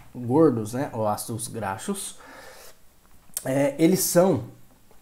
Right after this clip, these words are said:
eh, por exemplo, o mais importante deles, por exemplo, esse D H A, que é o docohexanoico, tá?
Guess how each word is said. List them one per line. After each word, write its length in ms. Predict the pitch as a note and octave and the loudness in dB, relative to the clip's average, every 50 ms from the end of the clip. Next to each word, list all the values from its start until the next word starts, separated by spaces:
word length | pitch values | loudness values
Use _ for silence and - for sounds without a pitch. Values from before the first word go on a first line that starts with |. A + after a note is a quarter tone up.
| - - - | -16 -12 -6
eh, 480 | C3+ C3 C3 C3 C3 B2+ B2 B2 A#2+ A#2 A#2+ | -2 0 0 2 0 0 0 -2 -4 -4 0
por 100 | - D#3 | 2 4
exemplo, 320 | D3 B2 A#2+ A#2+ A#2 A#2+ B2+ | 4 4 2 0 0 -2 -2
o 60 | B2 | -2
mais 360 | B2 C3+ D#3+ E3+ F3 D#3 D#3 | 0 2 2 2 2 0 0
importante 680 | E3+ D#3 - D3+ C3+ B2 - C3 C3+ C#3+ D3 C#3+ - G#2+ | -2 -2 0 0 0 0 0 0 0 0 0 -2 -6 -6
deles, 320 | G#2+ A#2 A#2+ A#2 A#2 - | -2 -2 0 -2 -2 -4
por 140 | - B2 A#2+ | -4 -4 -4
exemplo, 340 | A#2 A2 B2 A#2 A#2 B2+ B2 | -2 -4 -4 -6 -4 -4 -6
esse 200 | A#2 - - B2+ | -6 -4 -6 -6
D 240 | A2+ A2 A#2+ B2 B2 | -4 0 2 2 2
H 420 | B2 A#2+ G#2+ G#2 G2+ G2+ A2 C3 | 2 0 0 -2 0 2 2 0
A, 60 | C3+ | 0
que 140 | C3+ - A#2 | -2 -4 -6
é 20 | |
o 100 | G2+ G2+ | -6 -6
docohexanoico, 1300 | G2 G#2 G#2 A2+ C3+ E3 E3 E3 - B2 A#2 A#2 A#2 - - G#2 G2 G2 G2 G2 G2 A#2 D3 C#3+ - - - - - - - - - - - - | -6 -6 0 4 4 4 4 2 0 -2 -2 -2 -2 -4 -8 -8 -8 -8 -8 -6 -6 -6 -6 -6 -10 -16 -20 -20 -20 -20 -20 -20 -20 -20 -14 -4
tá? 260 | - A#2+ C#3 - - | -2 -2 -2 -2 -4